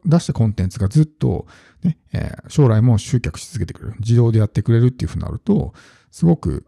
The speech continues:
まあ、こっちにとってもメリットがあるわけですね。逆に言うと、その、常にタイムリーなものばっかり出してると、常に労働し続けないといけない。自動化ができないわけですね。だから、エスエヌエスなんかまさにそうじゃないですか。投稿し続けないと。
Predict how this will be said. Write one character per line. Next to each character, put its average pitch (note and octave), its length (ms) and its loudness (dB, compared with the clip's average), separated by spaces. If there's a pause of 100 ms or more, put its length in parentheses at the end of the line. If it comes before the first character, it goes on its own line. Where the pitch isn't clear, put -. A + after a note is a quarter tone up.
ま A2+ 100 2
あ、 G2 40 -4
こ - 120 0
っ - 20 -4
ち - 80 -4
に F3 80 2
と F3+ 80 2
っ - 20 0
て - 100 -6
も - 80 -6
メ G#2 100 0
リ F2+ 100 -2
ッ - 20 -10
ト - 140 -10
が - 260 -12
あ - 80 -6
る - 80 -4
わ G1+ 80 -10
け - 60 -14
で - 60 -12
す - 60 -20
ね。 - 120 -20 (180)
逆 C#3+ 200 2
に G3 80 6
言 G#3 80 6
う G3+ 40 2
と、 B2+ 120 -2
そ B2 100 2
の、 A#2+ 180 4 (300)
常 A3+ 160 2
に C3+ 80 4
タ E3 220 4
イ D#3 60 6
ム A2+ 120 4
リ F2+ 140 -2
ー - 20 -6
な E2 160 -8
も G#2+ 160 2
の A2+ 60 4
ば G2+ 100 2
っ F#2+ 60 -6
か - 120 0
り G2+ 60 2
出 G2 140 0
し - 80 -10
て - 100 -6
る - 120 -10
と、 G#2+ 400 0 (1160)
常 A3 220 2
に G#2+ 160 4
労 B2+ 180 6
働 C3 180 6
し - 100 -12
続 B2 160 -2
け B2+ 100 0
な A2+ 100 -4
い A#2+ 40 -10
と B2 80 -12
い - 20 -14
け - 60 -12
な - 100 -12
い。 - 60 -18
自 A#2+ 120 0
動 F#3+ 160 6
化 G3 120 -2
が F#3 120 2
で A#2 120 2
き - 100 -4
な F2+ 80 -2
い - 20 -10
わ - 60 -10
け - 60 -16
で B1 80 -10
す D#3 60 -2
ね。 F3+ 80 -2 (720)
だ F3+ 80 -2
か A#2 80 2
ら、 G#2 80 2 (100)
エ C3+ 60 2
ス - 120 0
エ G#3 40 6
ヌ A#3 80 4
エ B3+ 40 2
ス B3 100 -2
な F#2+ 60 2
ん - 20 -4
か - 80 -6
ま G#2 100 2
さ - 100 -4
に C#2+ 60 -6
そ - 140 -2
う C#2 80 -2
じ - 40 -8
ゃ - 40 -12
な - 40 -16
い - 20 -20
で - 60 -20
す - 60 -20
か。 - 160 -20 (200)
投 F3 180 4
稿 E3+ 160 2
し - 160 -4
続 E3 160 2
け F#3 120 2
な D3+ 100 -2
い - 120 -14
と。 - 100 -14